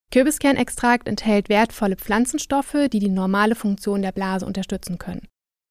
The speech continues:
Und besonders für Männer spielt das auch eine Rolle, da Kürbiskernextrakt auch im Zusammenhang mit einer gutartigen Prostatavergrößerung eingesetzt wird. Aber auch Frauen können davon profitieren, vor allem bei Reizblase oder auch häufigerem Harndrang.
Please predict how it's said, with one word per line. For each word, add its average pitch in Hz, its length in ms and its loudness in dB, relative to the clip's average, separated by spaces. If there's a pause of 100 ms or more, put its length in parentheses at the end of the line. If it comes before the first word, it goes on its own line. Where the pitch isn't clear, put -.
(120)
Und 196 80 -4
besonders 226 420 4
für 220 120 -2
Männer 233 400 4
spielt 247 340 -4
das 226 180 -4
auch 214 120 -4
eine 196 260 -4
Rolle, 214 440 2 (340)
da 196 200 0
Kürbiskernextrakt 247 1300 -2
auch 294 240 4
im 330 140 -4
Zusammenhang 220 800 0
mit 254 200 4
einer 233 220 -2
gutartigen 214 680 -4
Prostatavergrößerung 185 1400 -4
eingesetzt 185 640 -6
wird. - 240 -14 (440)
Aber 262 360 2
auch 233 100 0
Frauen 285 560 2
können 190 200 -4
davon 180 280 -6
profitieren, 175 720 -8
vor - 240 -6
allem 247 340 4
bei 185 160 -6
Reizblase 233 880 0
oder 233 340 2
auch - 180 -8
häufigerem 208 640 0
Harndrang. 175 540 -6